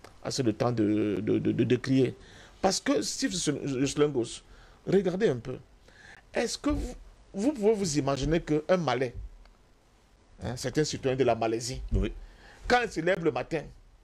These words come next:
Speaker 1: il a pour préoccupation d'écouter ce que France, euh, France Inter ou bien France vingt-quatre a dit.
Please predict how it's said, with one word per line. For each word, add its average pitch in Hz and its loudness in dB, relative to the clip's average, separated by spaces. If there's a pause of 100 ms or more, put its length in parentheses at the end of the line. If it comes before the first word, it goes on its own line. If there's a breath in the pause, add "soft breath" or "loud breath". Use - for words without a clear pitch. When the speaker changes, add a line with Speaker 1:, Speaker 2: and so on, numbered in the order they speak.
(160)
Speaker 1:
il 208 -2
a 196 4
pour 143 -8
préoccupation 135 -4
d'écouter 135 0
ce - -2
que 131 -4
France, 147 2 (380 loud breath)
euh, 139 4
France 160 -2
Inter 151 4
ou 147 -4
bien 135 0 (140)
France 147 -2
vingt-quatre 120 -2
a 117 2
dit. 101 -8